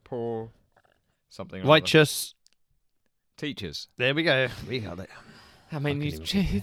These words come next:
Speaker 1: ch-, it should be easy. I'm reading my own writing. <laughs> Um, I thought about this one.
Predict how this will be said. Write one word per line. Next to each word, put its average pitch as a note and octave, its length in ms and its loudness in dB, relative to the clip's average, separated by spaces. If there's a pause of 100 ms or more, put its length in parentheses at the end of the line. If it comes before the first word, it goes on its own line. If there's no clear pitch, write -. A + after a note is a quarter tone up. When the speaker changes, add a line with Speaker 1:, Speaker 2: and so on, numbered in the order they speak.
Speaker 1:
ch-, - 40 -18
it E3 100 -8
should - 200 -2
be A2+ 140 0
easy. D#3 180 -2
I'm G2 180 -2
reading C#3+ 380 0
my A2 160 0
own G#2+ 100 0
writing. G2+ 460 0 (160)
<laughs> - 80 -2
Um, C#3+ 480 -2 (640)
I D3+ 540 -8
thought C#3 360 -4
about A2 260 -6
this - 180 -12
one. G2 300 -6